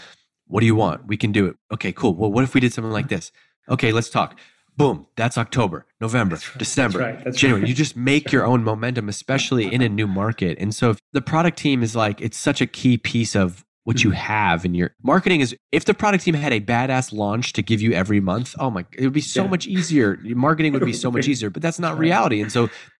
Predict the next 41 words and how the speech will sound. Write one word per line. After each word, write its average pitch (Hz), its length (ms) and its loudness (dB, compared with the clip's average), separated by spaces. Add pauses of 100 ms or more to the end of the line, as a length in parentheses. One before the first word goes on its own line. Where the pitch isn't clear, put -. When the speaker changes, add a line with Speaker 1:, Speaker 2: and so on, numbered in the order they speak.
Speaker 1:
the 123 100 0
job 127 400 2
is 110 120 0
you 110 80 -2
gotta 110 360 0 (580)
nail 127 420 0
it 123 220 -4
and 123 140 0
make 139 160 2
it 120 120 0
better 131 280 0
when 113 160 -4
you're 107 120 -2
Speaker 2:
Yeah. 104 60 -6
Speaker 1:
given 117 260 0
great 113 340 -2
product 117 300 0
stuff. 107 300 -4
But 117 100 -2
when 117 140 -2
you're 107 100 0
not, 143 420 0
what 135 160 0
can 143 120 -2
you 123 100 4
do 113 160 4
with 101 160 2
nothing? 78 420 -2 (280)
Speaker 2:
Totally, 113 280 -2
totally 113 380 -6
agree. 107 120 -8
Speaker 1:
'Cause 151 60 2
I, 160 180 2
I 143 60 0
don't 151 200 2
have 156 120 0
sympathy 127 380 0
for 117 140 0
the 107 80 2
marketing 107 400 2
people. 101 440 2